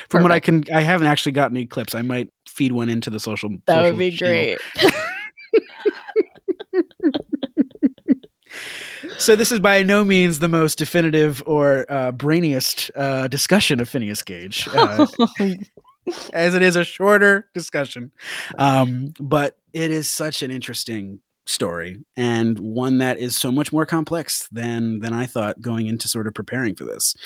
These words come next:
Speaker 2: That's really crazy, 'cause I, then, of course, I'm also thinking about, you know, the, the brain is still a part of the body that we do not understand.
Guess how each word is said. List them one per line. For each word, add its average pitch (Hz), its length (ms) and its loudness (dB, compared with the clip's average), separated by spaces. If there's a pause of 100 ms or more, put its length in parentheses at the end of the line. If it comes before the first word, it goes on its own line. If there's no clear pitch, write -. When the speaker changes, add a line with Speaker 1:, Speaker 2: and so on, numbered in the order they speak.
(140)
Speaker 2:
That's 220 360 2
really 202 640 2
crazy, 185 540 -4
'cause 196 200 -12
I, 180 180 -2
then, 196 220 -2
of 180 100 -4
course, 190 320 0
I'm 170 120 -2
also 170 240 -2
thinking 170 380 -6
about, 160 560 0
you 214 80 2
know, 185 220 4
the, 190 260 -4
the 185 140 2
brain 233 680 4
is 190 240 -2
still 185 760 2
a 175 60 -8
part 175 240 -2
of 165 100 -4
the 170 100 -8
body 165 540 -2 (100)
that 156 420 -4 (440)
we 180 180 -2
do 170 200 -2
not 156 200 2
understand. - 800 -4